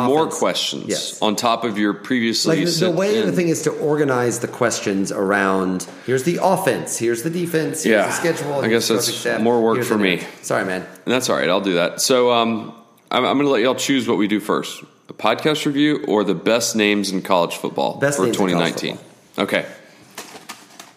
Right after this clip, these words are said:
Speaker 2: How
Speaker 1: All right,
Speaker 2: many
Speaker 1: so
Speaker 2: are
Speaker 1: I've
Speaker 2: there?
Speaker 1: got probably, like, ten listed
Speaker 2: Okay, that
Speaker 1: that I
Speaker 2: sounds good.
Speaker 1: found. Uh, Arkansas has a linebacker.
Speaker 2: That is a weird. No, sorry. <laughs> I was like, "Wait, it's like Kansas, but there's letters at the beginning?"
Speaker 1: Oh, when, and let me, let me tell you this, Will.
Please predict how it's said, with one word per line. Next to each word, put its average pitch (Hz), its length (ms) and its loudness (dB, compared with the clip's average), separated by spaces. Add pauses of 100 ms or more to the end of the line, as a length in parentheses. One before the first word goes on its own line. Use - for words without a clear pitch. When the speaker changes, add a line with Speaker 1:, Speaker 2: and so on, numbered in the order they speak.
(160)
Speaker 2:
How 123 60 -4
Speaker 1:
All 131 60 2
right, 131 60 4
Speaker 2:
many 127 80 0
Speaker 1:
so 113 100 2
Speaker 2:
are 131 40 4
Speaker 1:
I've 139 120 0
Speaker 2:
there? 147 100 2
Speaker 1:
got - 80 -6
probably, 117 380 2
like, 98 240 2
ten 113 340 0
listed 110 380 0
Speaker 2:
Okay, 143 100 -10
that - 20 -18 (140)
Speaker 1:
that 107 100 0
I 104 60 2
Speaker 2:
sounds - 0 -
good. - 60 -8
Speaker 1:
found. 123 240 2 (540)
Uh, 113 160 4
Arkansas 147 720 0 (300)
has 113 200 0
a 113 40 2
linebacker. 113 360 2
Speaker 2:
That 160 120 2
is 185 140 4
a 156 80 4
weird. 110 480 -4
No, 110 120 -2
sorry. 107 220 -6
<laughs> - 40 -6
I - 920 -4
was - 120 -4
like, 107 140 0
"Wait, 143 180 0 (160)
it's 175 160 2
like 143 180 0
Kansas, 156 440 2
but 135 160 0
there's 104 180 -2
letters 123 220 0
at 120 80 -2
the 92 60 -6
beginning?" 170 640 0
Speaker 1:
Oh, 151 280 2
when, 120 240 2
and 120 140 2
let 127 100 2
me, 135 220 2
let 110 120 -2
me 120 120 0
tell 117 160 0
you 98 60 2
this, 110 200 -2
Will. 85 260 -2